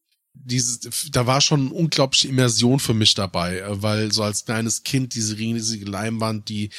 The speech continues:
die Kamera drehen, die das halt die Schwerelosigkeit da versucht haben darzustellen,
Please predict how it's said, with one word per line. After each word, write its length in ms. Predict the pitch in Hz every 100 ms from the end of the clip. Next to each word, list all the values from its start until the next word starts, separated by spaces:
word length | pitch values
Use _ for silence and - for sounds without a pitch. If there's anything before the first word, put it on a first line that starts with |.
| - - -
die 320 | 113 117 110 -
Kamera 560 | - 123 131 120 117 - _ -
drehen, 480 | - 120 123 123 110
die 120 | 110 107
das 320 | 110 - - 113
halt 320 | 104 117 113 -
die 80 |
Schwerelosigkeit 1000 | - 117 113 117 107 113 113 - 104 107
da 80 | 110
versucht 320 | 101 104 -
haben 100 | 104
darzustellen, 540 | 101 104 - - 107